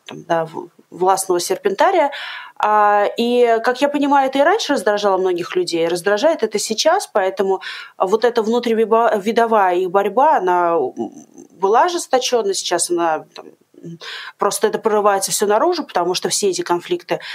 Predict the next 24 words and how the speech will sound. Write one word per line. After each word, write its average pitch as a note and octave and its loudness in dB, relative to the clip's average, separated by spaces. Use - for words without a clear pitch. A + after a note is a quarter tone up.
так F#3 0
или F3+ 0
иначе F3+ -2
выходят, D#4 0
мы E3+ 0
их - -12
видим F#3 0
у D#3 -2
военкоров, B3+ 0
там, F#3+ 0
да, G#3+ 4
в G3 -2
этих, F#3+ -4
а, F#3 2
недобитых F#3 -2
этих F3 -4
в, E3+ -2
а, E3 2
Telegram-каналах, F3 0
так F#3+ -2
или F3+ 0
иначе F3+ 0
там E3 0
Пригожин, C#4 2